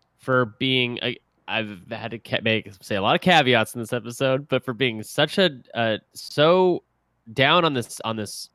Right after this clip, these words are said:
on this film, when I saw him carry that evidence bag to his car, I started, like, freaking out. I was like, "Oh my God, like, it's the fucking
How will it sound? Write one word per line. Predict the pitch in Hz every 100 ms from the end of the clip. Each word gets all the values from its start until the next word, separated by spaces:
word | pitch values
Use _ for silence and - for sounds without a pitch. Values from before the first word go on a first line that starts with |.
| _ _ _ _
on | - 104
this | 98 -
film, | - 185 208 117 101 _ _ _ _ _ _
when | 117
I | 127 175
saw | - - 196 196
him | 185 170 123
carry | - 151 156 175
that | 170
evidence | - 151 147 139 117
bag | - 117 107 98 98 95 _ _ _ _ _
to | - 147
his | 151
car, | - 147 131 113 101 - -
I | 120 143
started, | - 175 180 180 139 _
like, | 135 117
freaking | - - - 120 127 131 127 113 107
out. | 95 90
I | 107
was | 131 131
like, | 123 117 _ 160
"Oh | 175 196 196 202 202
my | 185 170 147 135 120 -
God, | 190 190 196 196 202 185
like, | 185 170 _ _ _ -
it's | 247 202
the | - 247
fucking | - 262 254 - 233